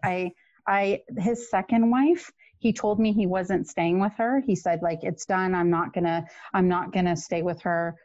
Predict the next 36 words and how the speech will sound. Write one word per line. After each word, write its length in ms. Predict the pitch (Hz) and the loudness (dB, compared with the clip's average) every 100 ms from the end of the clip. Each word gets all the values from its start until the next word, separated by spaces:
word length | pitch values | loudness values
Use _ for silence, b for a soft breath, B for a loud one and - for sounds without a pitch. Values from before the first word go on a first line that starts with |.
| b | b
Um, 160 | 196 170 | 0 2
he 140 | 165 | 4
wasn't 320 | 180 190 214 - | 2 0 0 0
married 300 | 170 160 160 | 0 0 -2
yet. 220 | 160 202 - | -2 -4 -4
They 80 | 170 | -2
were 120 | 165 | -2
about 300 | 165 175 175 | -2 -4 -4
to 100 | 185 | -4
be, 460 | 175 170 160 165 - | 0 2 2 0 0
um, 440 | 170 160 160 160 160 | -2 0 0 0 0
they 120 | 180 | 0
were 120 | 175 | 0
engaged. 580 | 175 175 165 156 - - b b | -2 -2 -2 -2 -6 -16 b b
And 100 | 185 | 0
he 80 | 175 | 2
said, 200 | 165 170 | 2 0
"I'm 120 | 170 | 0
gonna 240 | 170 175 175 | 0 -2 -2
end 220 | 180 170 165 | -2 0 0
it. 180 | 165 | -2
Michelle, 300 | 185 165 175 | -4 -2 -4
can 160 | 165 180 | -2 2
you 60 | 175 | 2
meet 160 | 175 | 2
up 100 | 165 | -2
with 160 | 170 160 | -4 0
me? 120 | 175 | 0
I'm 180 | 170 165 | 2 2
really 300 | 165 165 170 | 0 0 -4
stressed." 580 | 165 - 160 160 160 - _ - | -4 -2 -2 -2 -6 -20 _ 0
We 80 | |
had 80 | 196 | 2
always 240 | 180 175 160 | 2 0 0
been 180 | 165 | -2
friends. 300 | 165 160 170 | 0 0 0